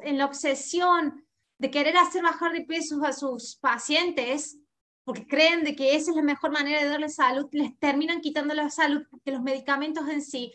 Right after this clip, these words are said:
son perjudiciales para la salud. Entonces, la pregunta siguiente es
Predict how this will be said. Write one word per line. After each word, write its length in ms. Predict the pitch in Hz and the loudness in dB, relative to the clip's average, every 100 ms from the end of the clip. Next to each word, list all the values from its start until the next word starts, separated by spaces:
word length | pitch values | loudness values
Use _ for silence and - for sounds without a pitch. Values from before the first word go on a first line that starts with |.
| _ | _
son 240 | - 294 | -6 -4
perjudiciales 920 | 262 311 - 269 262 254 - 277 262 254 | -2 -6 -6 -4 -4 -4 2 2 2 -4
para 180 | 233 | -6
la 120 | 202 208 | -6 -8
salud. 420 | - 190 190 - _ _ _ | -6 -6 -6 -10 _ _ _
Entonces, 160 | - 381 | 2 6
la 100 | 381 | 6
pregunta 360 | 381 359 403 | 4 0 -2
siguiente 640 | - 359 359 370 359 330 320 | -6 -4 -2 -2 0 2 4
es 300 | 339 - | 2 -2